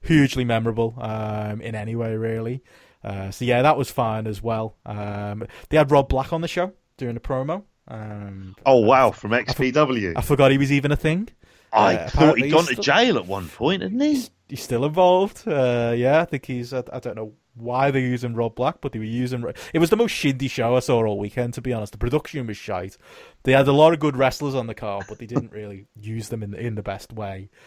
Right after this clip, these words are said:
Speaker 1: Uh, yeah, Rob Black was there. There was a C Z W invasion as well, which, I mean, who cares about at this point? Though?
Speaker 2: <laughs>
Speaker 1: Last time a C Z W invasion was interesting was with Ring of Honor in
Speaker 2: Yeah.
Speaker 1: two thousand and six.
Speaker 2: Damn,
Speaker 1: Uh,
Speaker 2: damn right.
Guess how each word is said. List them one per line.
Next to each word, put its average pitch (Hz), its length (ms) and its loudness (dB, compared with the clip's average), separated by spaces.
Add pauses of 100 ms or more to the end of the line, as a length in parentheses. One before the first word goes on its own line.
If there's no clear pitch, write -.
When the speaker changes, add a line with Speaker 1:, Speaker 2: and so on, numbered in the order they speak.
(240)
Speaker 1:
Uh, 98 440 -8
yeah, 101 220 -8
Rob 151 200 4
Black 127 260 0
was 104 140 -10
there. 113 220 -4
There 120 60 -8
was 117 100 -8
a 120 40 -10
C 139 240 -8
Z 127 140 -6
W 110 260 -8
invasion 113 500 -10
as 120 140 -10
well, 151 320 -4 (360)
which, 107 420 -10
I 110 60 -10
mean, 101 160 -12
who 92 80 -12
cares 98 300 -12
about 87 240 -12
at - 60 -20
this 95 160 -14
point? - 580 -2
Though? 339 120 4 (100)
Speaker 2:
<laughs> - 60 -16
Speaker 1:
Last 156 180 6
time 151 160 4
a 139 40 0
C 147 200 -2
Z 131 140 -4
W 123 260 -2
invasion 113 380 -4
was 113 120 -8
interesting 113 460 -10
was 98 140 -16
with 101 120 -16
Ring 101 160 -10
of 98 100 -12
Honor 98 260 -10
in 101 40 -10
Speaker 2:
Yeah. 92 300 4
Speaker 1:
two 82 60 2
thousand 98 160 -12
and 98 100 -12
six. 98 260 -14
Speaker 2:
Damn, 110 300 4
Speaker 1:
Uh, 95 260 -12
Speaker 2:
damn 117 400 2
right. 92 360 0